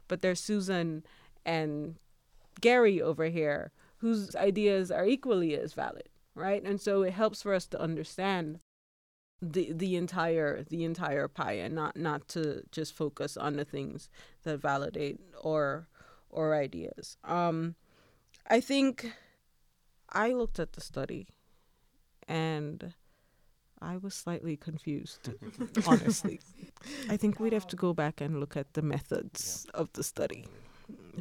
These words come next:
Speaker 1: before we can say whether we
Speaker 2: Curious.
Speaker 1: agree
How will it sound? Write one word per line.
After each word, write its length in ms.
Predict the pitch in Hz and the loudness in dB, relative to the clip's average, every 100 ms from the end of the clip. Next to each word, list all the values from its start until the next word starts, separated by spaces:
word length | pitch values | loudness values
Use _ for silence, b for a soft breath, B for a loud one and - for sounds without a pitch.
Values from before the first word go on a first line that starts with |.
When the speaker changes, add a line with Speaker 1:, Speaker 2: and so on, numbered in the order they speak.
| - | -4
Speaker 1:
before 400 | 165 - 147 117 | -4 -2 0 2
we 160 | 196 | 0
can 320 | 170 175 151 151 | 0 0 2 -2
say 340 | - 156 151 | 0 0 2
whether 440 | 139 - 156 151 156 | 0 0 0 2 2
we 160 | 151 | 2
Speaker 2:
Curious. 180 | 147 160 | 2 0
Speaker 1:
agree 560 | 139 156 151 147 143 | 0 2 2 2 -2